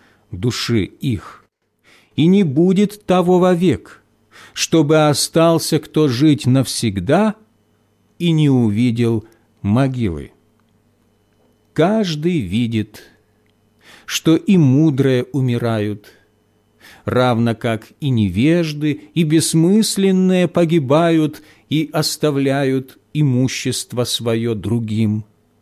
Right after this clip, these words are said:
В мыслях у них, что домы их вечны, и что жилища их в роды род, и земли свои они называют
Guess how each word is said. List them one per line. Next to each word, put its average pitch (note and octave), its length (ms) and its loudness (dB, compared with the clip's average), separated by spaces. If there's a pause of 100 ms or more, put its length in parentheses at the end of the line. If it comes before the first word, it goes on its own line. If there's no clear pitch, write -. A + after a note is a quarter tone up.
(1200)
В E2+ 160 -8
мыслях F#3+ 840 0
у F3 120 -2
них, E3+ 520 -4 (220)
что - 360 -2
домы C#3+ 360 2
их B2 360 -6
вечны, F3 880 0 (560)
и A#2+ 120 0
что C3+ 260 -2
жилища B2 680 0
их A#2+ 500 -6 (200)
в F2 140 -6
роды G2+ 460 0
род, E3 540 0 (480)
и G3 140 4
земли D#3+ 560 4
свои D3 680 -2 (340)
они A#2+ 500 2
называют B2+ 960 -2